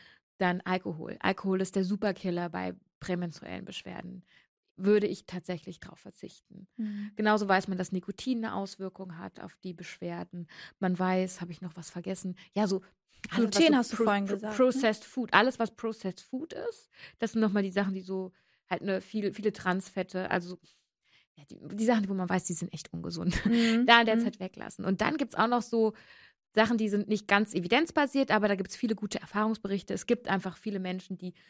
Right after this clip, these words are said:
Speaker 1: können den Gluten-Overload nicht vertragen. Es sag, ich sag nicht, man darf kein Gluten essen in der Zeit, aber denen geht's besser, wenn sie da andere Sachen nehmen oder einfach einen Overload an Laktose, äh, Laktose, Milchprodukte,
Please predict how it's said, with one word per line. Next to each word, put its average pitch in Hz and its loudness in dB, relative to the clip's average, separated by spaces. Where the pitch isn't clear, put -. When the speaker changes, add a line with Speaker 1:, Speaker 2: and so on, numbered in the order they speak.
Speaker 1:
können 214 2
den 185 2
Gluten-Overload 165 -2
nicht - -14
vertragen. - -20
Es 165 -6
sag, 208 8
ich 180 2
sag 240 4
nicht, 208 -2
man 202 0
darf 202 2
kein 190 -2
Gluten 190 0
essen - -6
in - -14
der - -16
Zeit, - -18
aber 196 2
denen 214 6
geht's 220 -2
besser, 214 -2
wenn 196 0
sie 185 -6
da 190 0
andere 180 0
Sachen - -14
nehmen 92 -12
oder 185 4
einfach 170 0
einen 170 -6
Overload 175 -4
an 170 -6
Laktose, 185 -2
äh, 170 -4
Laktose, 170 -4
Milchprodukte, - -2